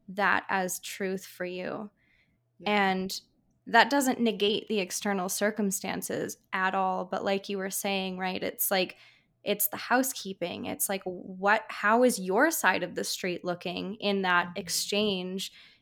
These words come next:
Speaker 1: And
Speaker 2: Mm-hmm.
Speaker 1: what can you take responsibility for and come into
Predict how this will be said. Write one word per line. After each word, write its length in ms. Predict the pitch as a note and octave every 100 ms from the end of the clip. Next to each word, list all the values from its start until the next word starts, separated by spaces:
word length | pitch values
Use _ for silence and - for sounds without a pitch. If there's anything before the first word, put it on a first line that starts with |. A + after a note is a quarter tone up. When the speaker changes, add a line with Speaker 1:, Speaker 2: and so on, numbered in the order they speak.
| _
Speaker 1:
And 260 | G#3 G3 F3+
Speaker 2:
Mm-hmm. 0 |
Speaker 1:
what 220 | A3+ -
can 200 | - A3+
you 240 | G3 G#3+
take 260 | G#3+ G#3 G3
responsibility 1000 | G3 - F#3+ F#3+ F#3+ F3 F3 G#3 G#3+ F3+
for 680 | - F#3+ F3+ E3+ E3+ F3+ - _ _ _ _ _ -
and 640 | G3+ F#3+ F3+ F3+ E3+ - - _ _ _ _ _ _ -
come 320 | - G3+ G3+
into 840 | - G3 F#3+ - F#3+ F3 E3 E3+